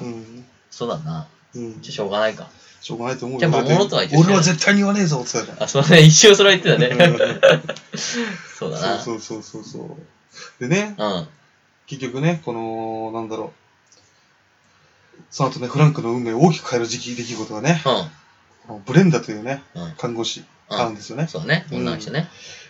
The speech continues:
Speaker 1: で、ものすごく怒られて泣いてるブレンダに向かってね、
Speaker 2: うん。
Speaker 1: 「君は無能なんかじゃない」と。
Speaker 2: うん。
Speaker 1: うん。で、「友達のカルテを調べてくれって言われたら、すぐできるだろ」。
Speaker 2: うん。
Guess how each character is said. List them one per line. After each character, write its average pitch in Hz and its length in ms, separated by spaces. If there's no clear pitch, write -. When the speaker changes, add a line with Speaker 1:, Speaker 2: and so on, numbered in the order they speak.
Speaker 1:
で、 180 520
も 160 160
の 185 80
す 202 80
ご 185 100
く 123 160
怒 123 300
ら 131 80
れ 117 40
て 117 80
泣 117 180
い - 20
て 123 80
る 117 100
ブ 117 80
レ 117 60
ン 113 40
ダ 110 80
に 110 60
向 110 80
か 113 80
っ 110 40
て - 100
ね、 143 240
Speaker 2:
う 98 40
ん。 90 220
Speaker 1:
「君 120 300
は 120 80
無 117 120
能 131 160
な 147 120
ん 143 40
か 127 100
じ 107 80
ゃ - 20
な 113 100
い」 107 60
と。 - 60
Speaker 2:
う 95 80
ん。 85 200
Speaker 1:
う 127 40
ん。 113 260
で、 156 240
「友 123 220
達 123 200
の 117 120
カ 127 140
ル 120 80
テ 120 120
を 120 240
調 135 240
べ 127 80
て - 120
く - 120
れ 117 60
っ - 20
て - 120
言 113 80
わ 110 40
れ 110 60
た 117 80
ら、 113 240
す - 180
ぐ 135 80
で 120 120
き 143 100
る - 60
だ 117 80
ろ」。 123 80
Speaker 2:
う 90 80
ん。 82 240